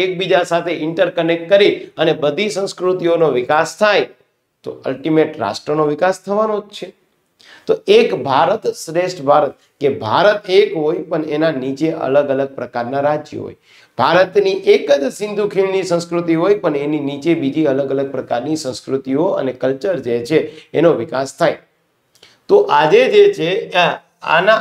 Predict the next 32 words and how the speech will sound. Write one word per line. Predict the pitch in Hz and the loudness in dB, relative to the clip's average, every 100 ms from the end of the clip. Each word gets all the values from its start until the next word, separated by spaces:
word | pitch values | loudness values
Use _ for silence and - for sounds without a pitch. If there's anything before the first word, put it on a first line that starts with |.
| 190 | 0
અંતર્ગત | 175 208 196 175 - _ - 165 | -2 -2 2 2 0 _ -2 2
આ | 190 170 | 2 2
વર્ષે | 170 185 165 131 | 0 -2 -6 -6
ગુજરાત | 139 160 180 220 - - | -2 2 2 2 -2 -6
અને | 156 151 151 | -6 -6 -4
અરુણાચલ | 147 170 165 165 147 | -2 0 0 -2 -10
પ્રદેશનું | 143 151 147 - 170 143 - - _ - | -4 -2 -4 -4 -2 -2 -4 -16 _ -4
સંયોગ | - 175 214 233 - | 2 6 6 4 2
કરવામાં | 156 143 139 143 131 | 0 2 2 2 0
આવ્યું | 104 120 143 - | -2 -4 -8 -6
છે, | 156 - - _ _ - | -6 -6 -14 _ _ -4
કારણ | 139 135 | -2 0
કે | 139 - | -2 -4
માધવપુરનો | 90 123 170 127 175 165 180 156 | -4 2 4 4 -2 -2 -2 0
મેળો | 139 151 147 135 | 2 4 2 0
જે | 135 135 | -4 -4
છે | 147 - 165 | -6 -2 -2
એ | 151 139 | -2 -2
અરુણાચલ | 139 185 180 175 151 | -2 0 -2 -4 -6
પ્રદેશ | 147 139 131 127 | -4 -4 -4 -2
યાની | 127 143 139 | -2 -2 -4
કે | 156 156 | -4 -4
ઉત્તર | 156 220 - | -2 -4 -2
પૂર્વના | 170 156 151 131 107 | -2 0 0 0 -2
રાજ્યો | 117 156 170 - | -4 -6 -6 -4
સાથે | 131 135 135 | -4 -4 -2
કંઈક | 143 156 | -4 -4
ને | 160 139 | -4 -4
કંઈક | 135 135 | -4 -6
ઇન્ટરકનેક્ટ | 147 151 135 113 135 - | -4 -6 -4 -8 -8 -2
થાય | 196 175 | 0 0
છે. | - | -4